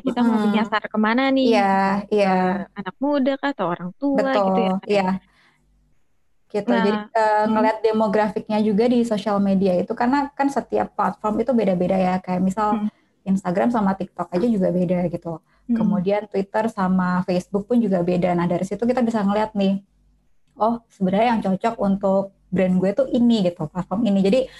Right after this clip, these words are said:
Speaker 2: jangan semua platform dipakai gitu. Jadi kayak itu nggak efisien. Jadi,
Speaker 1: Hmm.
Speaker 2: eh, tentukan aja dulu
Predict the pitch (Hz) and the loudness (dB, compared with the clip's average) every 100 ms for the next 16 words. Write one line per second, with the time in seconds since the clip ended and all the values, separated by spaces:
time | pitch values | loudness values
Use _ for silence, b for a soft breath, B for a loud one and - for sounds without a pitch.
0 | B B 190 220 294 294 240 254 254 220 | B B 0 2 2 2 2 2 0 -2
1 | 196 247 220 208 202 196 208 - 190 175 | 0 0 0 -2 -4 -4 -4 -4 -4 -4
2 | 165 190 214 196 190 - - 262 247 190 | -2 0 0 0 -2 -8 -4 0 0 0
3 | 190 196 202 190 185 190 b b b - | 0 -2 0 0 0 -2 b b b -4
4 | 220 220 202 196 190 190 220 220 220 233 | 0 0 2 0 0 0 -2 0 0 2
5 | 262 254 226 226 233 | 2 4 4 4 2